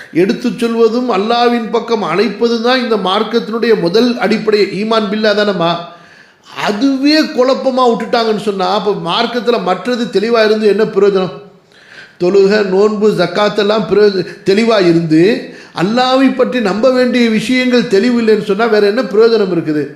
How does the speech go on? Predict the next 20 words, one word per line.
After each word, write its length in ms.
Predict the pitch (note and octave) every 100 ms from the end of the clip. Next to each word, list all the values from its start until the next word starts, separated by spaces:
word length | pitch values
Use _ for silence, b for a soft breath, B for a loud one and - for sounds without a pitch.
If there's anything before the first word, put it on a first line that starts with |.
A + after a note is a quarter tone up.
| - B B B B
அப்ப 220 | E3+ -
அதுல 340 | E3 A#3+ C4+
ஏதாவது 640 | C4 A3+ A#3 A#3+ B3 C4+ C4+
சஹாபாக்களுக்கு 1040 | B3+ G3+ G#3 A#3+ A#3 A#3+ A3+ A3+ A3+ A3+
சந்தேகம் 680 | A3 F3 G#3 A#3 A3 A3 F#3+
இருந்திருக்குமேயானால், 1120 | G#3 G#3 G3+ F#3 E3+ E3 D3+ D#3 F3 F#3+ G3 - - B B
அந்த 240 | F#3 G#3 G#3
நேரத்துல 440 | A3+ B3 B3 A#3
கேள்வி 400 | G#3+ A#3 A3+ G#3+
கேட்டிருப்பாங்களா, 540 | G#3+ G3+ G3 G#3+ A3
இல்லையா? 640 | G#3 G3+ G3+ G3 G3 G3 - B B B B B _ b b
அப்ப 200 | - F3+
என்ன 280 | G3+ G3 C4+
சொன்னாங்க 440 | C#4 A#3 B3 B3+ A#3
சஹாபாக்கள்? 680 | G#3+ G3 A3 G#3+ G#3 G#3
"யா 280 | F#3 F#3+ F#3
ரசூலல்லாஹ், 680 | F3 F#3+ F3 E3 F3 G#3 A3+
கத் 200 | F#3+ F3+ F3
பல்லக்த 600 | F3 F#3 F3 D#3 E3+ D3
ரிசாலா, 800 | D3+ D3+ F3 C#3 F3 G#3+ A3